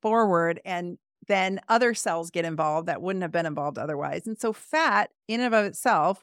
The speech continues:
maybe when you're in your twenties, it's not inflammatory. But once it decides to make that shift to an inflammatory tissue,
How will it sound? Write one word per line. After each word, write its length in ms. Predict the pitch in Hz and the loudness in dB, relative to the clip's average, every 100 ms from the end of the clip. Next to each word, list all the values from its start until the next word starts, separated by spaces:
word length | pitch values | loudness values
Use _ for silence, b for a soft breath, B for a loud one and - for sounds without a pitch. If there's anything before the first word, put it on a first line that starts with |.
| _ | _
maybe 240 | 202 208 | -6 -6
when 160 | 226 247 | -4 -2
you're 100 | 262 | -2
in 80 | 269 | -2
your 80 | 269 | -6
twenties, 540 | - 190 170 175 208 | -4 -4 -2 -4 -6
it's 180 | 185 - | -8 -4
not 220 | 196 190 | -2 -2
inflammatory. 580 | 160 160 143 131 - 143 | -2 -4 -4 -6 -8 -8
But 160 | 156 | -8
once 240 | 123 185 220 | -6 -6 -6
it 80 | 269 | -8
decides 420 | 254 262 240 - | -6 -2 -2 -4
to 100 | 220 | -6
make 180 | 208 202 | -6 -4
that 180 | 190 - | -6 -4
shift 380 | - 208 139 | -4 -4 -6
to 120 | - 165 | -8 -8
an 60 | |
inflammatory 600 | 151 - 160 170 - 196 | -8 -6 -6 -6 -4 -6
tissue, 540 | 175 233 - - 135 | -4 -6 -6 -6 -6